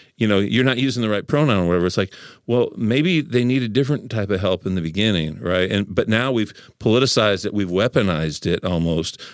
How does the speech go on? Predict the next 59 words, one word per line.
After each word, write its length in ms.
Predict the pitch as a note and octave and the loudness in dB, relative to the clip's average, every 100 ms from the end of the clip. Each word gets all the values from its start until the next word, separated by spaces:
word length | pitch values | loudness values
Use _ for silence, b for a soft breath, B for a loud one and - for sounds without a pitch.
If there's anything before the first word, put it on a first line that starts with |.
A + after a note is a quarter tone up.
| B | B
to 100 | F#2 | 2
where 240 | G2+ F#2+ | 4 4
it's, 200 | G2+ - B B B | 2 -2 B B B
it's 220 | C3+ - | 2 2
the 120 | - | 2
way 180 | A2 G#2+ | 4 4
you 240 | G#2+ G#2+ G2+ | 4 0 0
defeat 400 | F#2+ - A2+ G2 | -2 0 2 4
anyone 400 | G#2 C3 B2 G#2+ | 4 4 4 4
who 60 | |
wants 160 | G2+ G2+ | 2 0
to 40 | |
bring 140 | G2 G2 | 0 0
this 100 | D3 | 0
up. 80 | - | 0
And 100 | A#2+ | 2
the 80 | A#2 | 2
whole 120 | C#3+ | 2
thing 140 | C#3+ | 2
is, 120 | A2+ - B B | 0 -2 B B
how 140 | C#3 | -2
do 60 | E3 | 0
you 80 | |
talk 240 | D#3+ D#3 C3+ | 2 0 2
about 220 | B2 A2 | 0 0
the 80 | G#2 | 0
lessons 640 | G2+ B2 D3+ A#2+ F#2+ F#2+ | 2 2 2 0 0 0
that 140 | G2 F2+ | -4 -2
God 240 | F#2+ F#2+ | 0 2
wanted 260 | F#2 F#2 F2+ | 2 2 0
us 140 | - | -2
to 100 | - | -2
learn 320 | F2 A2 B2+ G#2 | 0 2 2 2
now 200 | F#2 F#2 B B | 0 -2 B B
when 140 | B G#2 | B -2
you've 180 | F#2+ - | -2 0
turned 260 | B2+ A#2+ | 0 2
this 160 | G2+ - | 0 0
whole 380 | A2+ A#2+ A#2+ - | 0 2 2 -2
political 480 | - A2 A#2+ B2 | -2 2 2 0
system 460 | A2 - G2 G#2 G2 | -2 -2 0 0 0
and 100 | F2+ | 0
the 40 | |
whole 120 | A2 A2+ | -2 -2
country 320 | B2 A2+ G#2+ | -2 -2 -2
and 80 | F2+ | -2
the 60 | |
whole 180 | F2 A#2 | 0 0
social 400 | - B2+ A#2+ B2 | 0 0 0 -2
system 460 | - G#2 - G2 F2 B B B B | -2 -2 0 -2 -4 B B B B
against 500 | G2+ F#2+ G#2+ A2 - | -2 2 2 2 0
this 200 | G#2+ - | 0 2
idea 460 | F#2+ F#2 G2 A#2 A2 | 0 0 2 4 4
that 160 | F#2 - b b b b | 0 -4 b b b b
maybe 320 | F2 A2+ C#3 | 0 2 2
it 80 | B2+ | 2
was 180 | G#2+ F#2 | 2 0
good 260 | G#2+ C3+ | 2 2
that 160 | C3 G#2 | 2 0